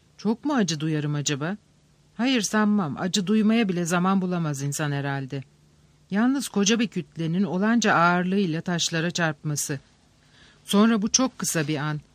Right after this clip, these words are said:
Göz açıp kapayıncaya dek olup bitecek bir şeydir. Bundan sonra ise hava kuş tüyünden bir döşek gibi yumuşacık, tatlı tatlı her yanımı saracaktır.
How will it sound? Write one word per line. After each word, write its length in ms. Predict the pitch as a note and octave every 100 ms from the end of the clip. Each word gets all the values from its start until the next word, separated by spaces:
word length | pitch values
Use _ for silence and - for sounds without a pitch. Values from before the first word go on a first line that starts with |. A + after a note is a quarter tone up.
| _ _ _ _
Göz 220 | G3+ G3+
açıp 280 | A#3+ - -
kapayıncaya 640 | - A3+ C4 C#4 A3 F#3 F3
dek 180 | A3+
olup 320 | E3 G3+ A3 -
bitecek 460 | - F#3 A3+ G#3
bir 40 | D#3
şeydir. 540 | - D#3 C#3+ F3+ G#3+ -
Bundan 360 | F#3 G3+ A#3+
sonra 280 | A#3+ F#3+ E3
ise 220 | D#3+ -
hava 240 | A3 G#3+ A3
kuş 260 | B3+ -
tüyünden 520 | - F#3+ F3+ F#3 G#3+
bir 100 | G3+
döşek 380 | F3 F3+ A3+ G#3+
gibi 200 | F#3 D#3
yumuşacık, 760 | F3+ F#3+ G3+ F3+ C#3+ D3 E3 -
tatlı 340 | G#3 G#3 A#3
tatlı 360 | - E3+ F#3 F#3+
her 180 | G#3
yanımı 360 | A3 F#3 E3 F#3
saracaktır. 720 | F#3 E3 D3+ D#3+ D3 - C3